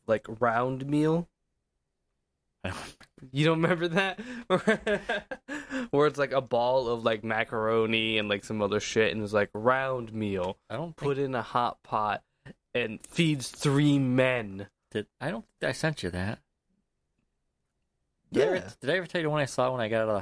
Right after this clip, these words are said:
Speaker 2: hospital one time?
Speaker 1: No.
Speaker 2: I was hungry, and whenever we went to shows, our tradition was, like, it's around three in the morning, we'd go past the grocery store, we'd go in and get the pre-made subs,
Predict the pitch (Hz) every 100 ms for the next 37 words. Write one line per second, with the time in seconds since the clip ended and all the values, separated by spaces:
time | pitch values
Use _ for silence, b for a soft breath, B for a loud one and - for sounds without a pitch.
0 | - 95 - 123 127 135 - 147 143 -
1 | _ _ _ _ 120 110 98 117 - _
2 | _ _ _ 113 101 - 98 107 120 120
3 | 131 113 95 - _ _ _ _ 147 165
4 | 165 147 - 107 - 110 104 95 101 92
5 | - 95 98 - 95 90 92 90 - 95
6 | 92 101 98 92 92 92 90 90 92 95
7 | 92 - 90 92 - 92 92 90 90 92
8 | 90 90 - - 95 90 87 - 92 90
9 | 98